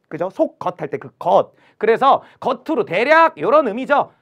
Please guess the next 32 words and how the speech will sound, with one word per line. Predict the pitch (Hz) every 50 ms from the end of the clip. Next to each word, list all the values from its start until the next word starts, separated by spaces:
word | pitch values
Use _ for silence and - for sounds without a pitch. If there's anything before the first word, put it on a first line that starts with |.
| _ _ -
예를 | - 311 349
들면 | 320 311 302 247 220 240 254 226 -
요런 | 180 254 330 359 349
맥락, | 285 190 170 139 127 -
경기장에 | - 220 220 214 220 202 214 208
걷잡아 | - - 262 - - _ _ - 277 262 254 254 254 247
천 | - - 269 254
명이 | 254 254 247 240
넘게 | 220 180 190 190 190 240
온 | 220 190
듯하다. | 170 165 156 147 127 123
그러니까 | 123 156 196 196
정확한 | - - 226 311 320 330 - 254 240 233
게 | 208
아니라 | 175 147 147 214 240 - _ _ _
겉으로 | - - 208 - 262 -
대략 | - 160 196 247 254 240 247 127
요런 | 143 170 240 226
느낌이잖아요. | 175 131 - 220 170 127 - 170 131 147 262 262 269 _ _ _
그래서 | - 131 117 - 233 180 - - _ _ _ _
사 | _ - - - 123 127
번이 | 131 143 202 254
정답이 | 226 214 196 196 214 208 226 185
된다. | 190 175 175 233 214 - _ _ _
이렇게 | - 143 156 - 170
보시면 | 143 143 139 135 127 120
되겠고요. | 113 110 107 - - 220 240 233 240 254 240 _ _ _ _ _ _ - - _ _ _ _ _ _ _ _ _ _ _ _ _ _ _ _ _ _ _ _ _ _ _ _ _ _ -
그 | - 277
다음에 | 311 302 277 254 233 214 185 143 120 113 107
십사 | - - 320 277 175 - 214 220
번 | 240 269 277 262
가보겠습니다. | 247 254 233 247 214 240 247 226 - - 254 247 240 220 160 170 - 214 240 220 156 117 -